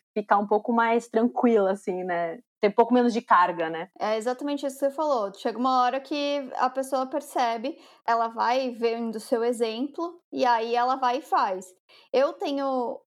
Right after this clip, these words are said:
Speaker 2: por exemplo, o meu timing de organização é diferente do Diego. Então, é, às vezes, me dá um pouco de ciricutico.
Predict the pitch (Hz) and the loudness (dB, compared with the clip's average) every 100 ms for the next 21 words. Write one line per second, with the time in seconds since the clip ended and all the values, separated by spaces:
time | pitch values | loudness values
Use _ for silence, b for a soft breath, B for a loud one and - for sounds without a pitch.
0 | _ - 247 240 226 226 226 240 262 277 | _ -2 0 0 -2 -4 -2 0 0 0
1 | 247 302 294 277 247 233 233 233 233 247 | 0 0 -2 0 0 0 -2 -4 -4 -2
2 | 240 226 - 240 233 226 240 233 269 208 | -4 -4 -2 -2 -2 -6 -4 0 0 -2
3 | 180 185 - 220 214 240 240 247 262 262 | -4 -14 -10 -10 -2 2 2 0 -2 -2
4 | 262 254 - 220 226 226 220 214 226 220 | -4 -6 -4 -2 0 -2 0 0 -2 -4
5 | 208 247 269 262 240 247 254 220 240 254 | 0 0 0 -4 -2 0 0 0 -2 -2
6 | 254 254 - 262 254 294 294 262 214 | -6 -8 -6 -4 -4 -6 -6 -6 -6